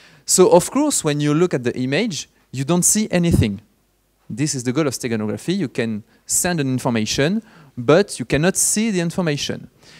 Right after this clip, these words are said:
If you have a look on a very little part of the image, so this, uh,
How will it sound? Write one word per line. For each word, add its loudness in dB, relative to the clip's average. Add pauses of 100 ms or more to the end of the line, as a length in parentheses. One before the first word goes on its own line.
(220)
If -4
you 4
have 4
a 4
look 2 (160)
on -4
a 2
very 0
little 0
part 2
of -6
the 0
image, -4
so -2
this, -4
uh, -4